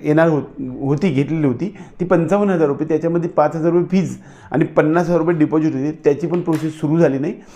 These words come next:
ह्याची संपली की सुरू होईल, एक दोन चार दिवसात, अ, ते पण आपले पन्नास हजार रुपये डिपॉझिट येऊन जाईल. गव्हर्नमेंटसाठी, बीएमएससाठी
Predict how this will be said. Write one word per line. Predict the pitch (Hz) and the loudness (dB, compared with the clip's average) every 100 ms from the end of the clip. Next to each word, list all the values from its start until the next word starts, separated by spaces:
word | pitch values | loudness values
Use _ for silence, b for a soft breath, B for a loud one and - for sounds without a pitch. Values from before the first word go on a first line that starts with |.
| B _ | B _
ह्याची | 151 160 | -2 0
संपली | 185 196 175 190 | 0 0 0 -2
की | 202 | 0
सुरू | 185 180 | 0 2
होईल, | 190 | 0
एक | 185 147 | 0 -2
दोन | 139 156 | 0 0
चार | 170 165 | 0 0
दिवसात, | 156 143 151 - 156 | -2 -2 -6 -4 -2
अ, | 147 147 B B - | -2 -4 B B -2
ते | 170 | 0
पण | 175 170 | 2 0
आपले | 143 | 0
पन्नास | 156 147 135 139 139 | -2 0 0 0 0
हजार | 135 | -2
रुपये | 135 147 | 0 -2
डिपॉझिट | 147 127 135 131 - | -4 -4 -4 -4 -2
येऊन | 151 147 156 | 2 2 2
जाईल. | 147 - B B B B 139 | 0 -4 B B B B 2
गव्हर्नमेंटसाठी, | 156 185 202 220 202 185 190 | 4 4 2 -2 -2 -4 -2
बीएमएससाठी | 180 180 185 185 175 165 175 | 0 0 -2 -2 -4 -2 -6